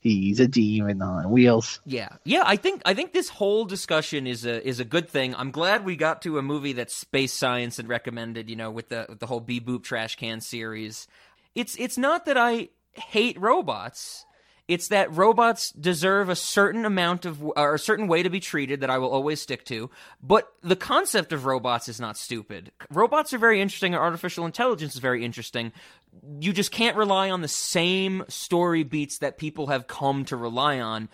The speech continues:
Speaker 2: which is the, "Oh, aren't they human too?" Do something interesting with it, like the Matrix sequels.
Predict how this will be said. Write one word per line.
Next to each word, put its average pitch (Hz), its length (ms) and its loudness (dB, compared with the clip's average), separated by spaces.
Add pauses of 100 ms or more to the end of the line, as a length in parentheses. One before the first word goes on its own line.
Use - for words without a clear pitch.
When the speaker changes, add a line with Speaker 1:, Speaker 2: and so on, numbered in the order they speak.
(200)
Speaker 2:
which 147 300 0
is 123 160 -2
the, 123 280 -2 (300)
"Oh, 147 220 2
aren't 143 320 2
they 113 140 -2
human 131 440 0
too?" 127 460 -2 (600)
Do 311 180 8
something 277 360 2
interesting 170 400 -2
with 113 160 -4
it, - 180 -14
like 110 300 -4
the 190 100 0
Matrix 233 440 -2
sequels. 101 640 -10